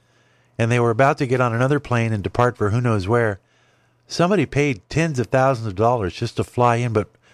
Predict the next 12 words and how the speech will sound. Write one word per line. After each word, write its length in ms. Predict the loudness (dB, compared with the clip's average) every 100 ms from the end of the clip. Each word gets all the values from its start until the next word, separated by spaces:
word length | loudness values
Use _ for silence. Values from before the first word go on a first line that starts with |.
| _
one 240 | 0 0 2
wonders, 400 | 0 0 -2 -2
it, 120 | -4 0
was 240 | 0 0
it 120 | -4 _
somebody 460 | -4 -2 0 0 -2 -4
trying 220 | -2 0
to 60 | 0
get 100 | -2
across 360 | 0 0 -2
the 120 | -6
border, 420 | -2 0 0 -2